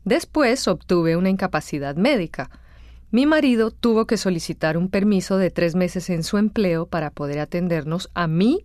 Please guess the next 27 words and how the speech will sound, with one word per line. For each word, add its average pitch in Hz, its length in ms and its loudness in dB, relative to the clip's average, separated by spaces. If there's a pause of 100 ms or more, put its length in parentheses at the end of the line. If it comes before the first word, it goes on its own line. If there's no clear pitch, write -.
(100)
y 190 140 0
a 180 80 2
nuestros 156 440 -6
hijos. - 440 -12 (480)
Él 247 180 2
pudo 269 360 4
solicitar 160 600 -2 (160)
todo 226 320 2
ese 285 220 -2
tiempo 214 580 0 (220)
gracias 185 500 0
a 185 60 2
la 175 100 2
ley 151 180 -2
de 180 120 0
licencias 185 640 -2
por 160 200 -4
razones 160 440 -4
médicas 180 500 -2
y 190 60 -8
familiares, 208 840 0 (380)
el 160 160 -2
Family 180 640 0
and 160 240 -4
Medical 175 580 -2
Leave 147 360 -4
Act. - 460 -10